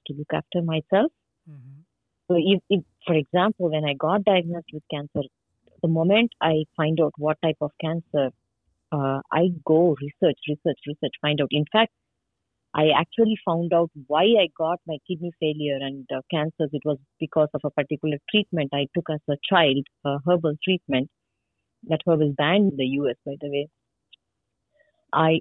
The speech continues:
Speaker 1: I took that, uh, for a different disorder, and later on I could connect all the, it's purely scientific, all scientific articles connecting all that, and I showed it to my doctor, and they found, like, "Oh yeah, exactly." And because I was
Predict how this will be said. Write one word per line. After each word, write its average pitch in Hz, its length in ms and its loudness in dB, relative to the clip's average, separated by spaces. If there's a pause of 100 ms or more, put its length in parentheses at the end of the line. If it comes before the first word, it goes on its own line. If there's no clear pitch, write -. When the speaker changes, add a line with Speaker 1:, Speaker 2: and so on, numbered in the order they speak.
(120)
Speaker 1:
I 160 140 2 (100)
took 196 240 2
that, 156 260 4 (240)
uh, 143 300 -2 (180)
for 147 140 4
a 135 100 -2
different 160 380 -2
disorder, 170 560 -2 (400)
and 151 200 -4
later 151 320 0
on 196 140 0
I 165 220 0
could 143 160 -2 (200)
connect 160 380 -2
all 147 260 0
the, 147 220 0 (140)
it's 147 140 -12 (400)
purely 147 340 2
scientific, 156 560 0
all 151 160 2 (260)
scientific 147 460 -4
articles 147 540 -2
connecting 147 400 -2
all 143 320 2
that, 131 200 0 (480)
and 143 160 0
I 139 80 2 (160)
showed 156 140 0
it 151 120 -2
to 143 60 -8
my 135 240 -4
doctor, 165 380 0
and 131 340 -6
they 135 160 0
found, - 320 -6
like, 139 180 2 (160)
"Oh 196 100 4
yeah, 202 260 4
exactly." 131 580 -2 (220)
And 151 100 2
because 143 200 2
I 143 100 2
was 147 160 2